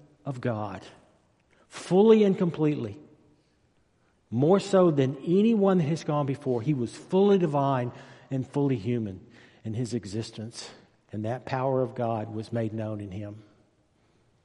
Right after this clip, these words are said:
And that's why he refers to himself as meek, as one under control. Paul says this about himself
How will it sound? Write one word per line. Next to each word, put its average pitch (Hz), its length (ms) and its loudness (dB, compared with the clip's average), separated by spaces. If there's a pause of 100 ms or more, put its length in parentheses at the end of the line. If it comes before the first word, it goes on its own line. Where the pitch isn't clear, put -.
(960)
And 117 120 -4
that's 131 240 -2
why 123 400 -2 (580)
he 120 160 -12 (120)
refers 131 420 -2
to 139 80 -6
himself 110 520 -8
as 110 280 -10 (240)
meek, 120 600 -8 (380)
as 107 160 -16
one 139 460 -4
under 123 220 -4
control. 113 640 -8 (1000)
Paul 156 240 6
says 139 240 2
this 143 200 2
about 127 260 0
himself 127 460 -2